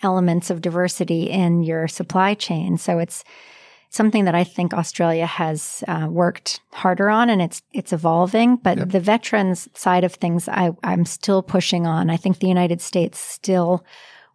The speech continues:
Speaker 1: works a lot harder to get veterans
Speaker 2: Very
Speaker 1: into
Speaker 2: much
Speaker 1: the
Speaker 2: so.
Speaker 1: private sector, into productive, useful roles, um, both that help the economy and that also help the mental health of people who've separated from the military,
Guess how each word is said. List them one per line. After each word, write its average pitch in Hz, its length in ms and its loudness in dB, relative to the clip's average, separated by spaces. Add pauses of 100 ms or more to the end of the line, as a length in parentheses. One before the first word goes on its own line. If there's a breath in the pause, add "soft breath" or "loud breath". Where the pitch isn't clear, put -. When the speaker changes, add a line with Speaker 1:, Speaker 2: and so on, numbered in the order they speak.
Speaker 1:
works 180 280 0
a 185 80 -2
lot 165 300 -2
harder 185 400 2
to - 180 -4
get 190 240 -2
veterans 185 640 0
Speaker 2:
Very 190 140 4
Speaker 1:
into 185 120 0
Speaker 2:
much 190 60 -2
Speaker 1:
the 185 80 2
Speaker 2:
so. - 100 -8
Speaker 1:
private 185 380 0
sector, 208 500 0
into 185 260 2
productive, 175 920 -2 (500 loud breath)
useful 180 800 0
roles, 185 880 0
um, 165 380 -6 (360)
both 175 380 0
that 170 200 -4
help 175 240 -6
the 180 100 -2
economy 175 640 0 (140)
and 180 200 0
that 170 120 0
also 170 300 0
help 175 340 -4
the 185 100 -2
mental 170 300 2
health 185 440 0
of 214 200 -4
people 214 260 -2
who've 214 140 2
separated 214 500 0
from 214 160 0
the 208 60 4
military, 208 640 0